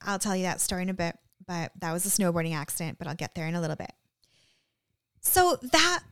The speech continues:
early on kinda, like, set the stage for me to be like, "Wow, okay." So Western medicine wasn't there for me, but this weird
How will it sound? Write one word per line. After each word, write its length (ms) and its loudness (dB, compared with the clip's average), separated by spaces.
early 360 6
on 400 4
kinda, 280 6
like, 380 2
set 340 0
the 80 -2
stage 540 2
for 100 -2
me 180 0
to 60 -2
be 160 -6
like, 240 -8
"Wow, 540 -4
okay." 560 -6
So 160 2
Western 440 2
medicine 600 0
wasn't 440 -4
there 180 -2
for 160 -8
me, 300 -4
but 380 -6
this 300 0
weird 340 -4